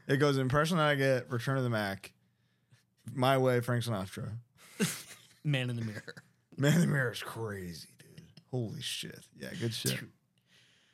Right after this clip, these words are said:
Speaker 1: You got any more Asuk anecdotes, or
Speaker 2: Uh,
Speaker 1: you ready to
Speaker 2: no,
Speaker 1: move on?
Speaker 2: but d-, just dope band.
Speaker 1: Yeah, yeah.
Speaker 2: Dope band of, like, music I don't typically listen to. I'm not, like, a huge grind guy.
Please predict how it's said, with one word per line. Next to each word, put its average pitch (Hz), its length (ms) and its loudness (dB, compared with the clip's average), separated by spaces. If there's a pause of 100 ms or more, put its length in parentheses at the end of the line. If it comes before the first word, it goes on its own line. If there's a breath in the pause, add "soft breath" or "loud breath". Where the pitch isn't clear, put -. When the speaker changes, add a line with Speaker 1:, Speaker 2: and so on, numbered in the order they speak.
(400 soft breath)
Speaker 1:
You 147 120 4
got 156 160 8
any 156 120 6
more 147 200 4
Asuk 147 500 2
anecdotes, 151 560 0
or 117 220 -2 (120)
Speaker 2:
Uh, 165 300 0
Speaker 1:
you 127 60 4
ready - 100 6
to - 80 4
Speaker 2:
no, 175 60 4 (160)
Speaker 1:
move 170 80 -2
on? 147 60 -8
Speaker 2:
but 151 180 -2 (180)
d-, 151 140 -14 (340)
just 147 320 -4
dope 123 280 -4
band. 98 300 -14
Speaker 1:
Yeah, 123 300 2
yeah. 156 60 -2
Speaker 2:
Dope 190 240 2
band 240 200 2
of, 185 120 0
like, 160 160 2
music 151 260 2
I 147 60 4
don't 147 180 0
typically 143 380 -2
listen 101 240 -6
to. 143 120 -4
I'm 139 80 -2
not, 175 140 0
like, 156 100 -2
a 151 60 2
huge 120 440 -6
grind 107 280 -6
guy. 160 260 -6